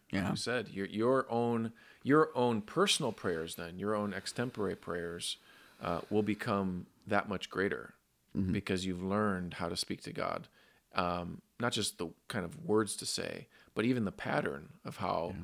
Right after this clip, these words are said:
Speaker 2: we as Christians speak to God. Um, that it, there is such thing as that. That's
Speaker 1: Mm-hmm.
Speaker 2: why we have liturgies as a church,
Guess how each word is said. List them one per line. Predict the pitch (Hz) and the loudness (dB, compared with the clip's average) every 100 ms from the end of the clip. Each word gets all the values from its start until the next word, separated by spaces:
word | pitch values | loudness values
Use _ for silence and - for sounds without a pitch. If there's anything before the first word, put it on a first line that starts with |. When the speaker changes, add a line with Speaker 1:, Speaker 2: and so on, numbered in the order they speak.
| 95 | -10
Speaker 2:
we | 110 107 | -2 0
as | 95 | 0
Christians | - 92 - 90 87 82 | 0 -2 -2 -2 -4 -8
speak | - - - | -8 -8 -10
to | - | -10
God. | - 80 - - - - - - | -8 -6 -8 -12 -20 -20 -20 -8
Um, | - 90 85 82 - _ _ - - | 0 2 2 -2 -10 _ _ -16 0
that | 113 139 | 4 4
it, | 110 | 4
there | 123 139 | 6 6
is | 131 | 6
such | 123 - | 2 2
thing | 127 104 | 2 0
as | - | -2
that. | - - _ - | -6 -10 _ 0
That's | 95 101 | 4 8
Speaker 1:
Mm-hmm. | |
Speaker 2:
why | 104 | 8
we | 98 | 6
have | 85 104 87 | 4 4 4
liturgies | 95 107 85 - - - | 2 2 0 -6 -6 -6
as | - 80 | -6 -6
a | |
church, | - 113 - - | -2 -2 -2 -6